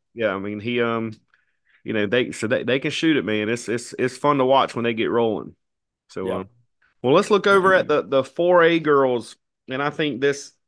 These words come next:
Speaker 1: I think this kinda landed exactly how we thought. You know, Heathwood Hall with the bye, much deserved, number one on the top, and Northwood, the number one seed on the bottom. And that's, I mean, those are the best two teams. However, you got Trinity at, uh,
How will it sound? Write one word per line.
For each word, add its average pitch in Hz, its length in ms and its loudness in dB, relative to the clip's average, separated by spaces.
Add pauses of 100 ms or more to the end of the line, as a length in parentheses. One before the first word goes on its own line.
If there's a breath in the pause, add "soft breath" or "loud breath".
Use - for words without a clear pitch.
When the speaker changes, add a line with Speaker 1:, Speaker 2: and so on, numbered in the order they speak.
(760)
Speaker 1:
I 117 60 -10
think 190 220 -2
this 180 240 -2 (100)
kinda 156 240 0
landed 139 320 -2
exactly 131 400 -4
how 127 80 -6
we 117 120 -6
thought. 110 420 0
You 120 80 -10
know, 110 160 -2
Heathwood 151 360 0
Hall 120 380 2 (520)
with 127 220 -6
the 120 100 -8
bye, 113 280 2
much 117 240 -2
deserved, 107 360 -2
number 110 220 -6
one 110 220 -6
on 107 160 -10
the 95 60 -12
top, 123 420 0 (600)
and 113 180 -2
Northwood, 123 380 0
the 117 60 -2
number 117 220 -2
one 113 160 -4
seed 120 220 -6
on 110 120 -4
the 104 60 -4
bottom. 98 420 -4
And 110 100 -8
that's, 123 240 -6 (400 soft breath)
I - 40 -12
mean, 151 100 -4
those 180 200 0
are 143 40 -2
the 127 60 -2
best 120 260 -4
two 117 120 -8
teams. 104 360 -8
However, 165 400 4
you 147 120 -2
got 165 200 2
Trinity 170 440 -2
at, 151 200 -4
uh, 127 180 -4